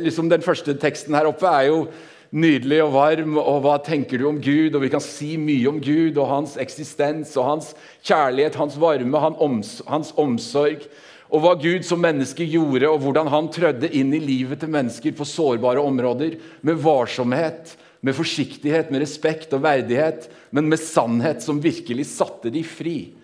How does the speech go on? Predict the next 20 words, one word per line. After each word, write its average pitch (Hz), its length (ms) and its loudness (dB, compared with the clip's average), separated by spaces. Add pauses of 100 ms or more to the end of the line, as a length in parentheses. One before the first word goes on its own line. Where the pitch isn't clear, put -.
(320)
Johannes 147 400 0
fire 143 400 2
er 131 140 4
jo 117 80 2
et 147 100 0
av 143 80 -4
disse 131 160 -4
eksemplene 127 640 -2
hvor 135 140 0
han - 80 -6
samtaler 120 580 -2
med 131 140 -2
denne 120 100 -8
kvinnen. 123 400 -4 (320)
Han 156 160 -2
trør 156 320 4
midt 156 560 -4
inn 156 300 0 (180)
i 147 160 0
det 151 160 0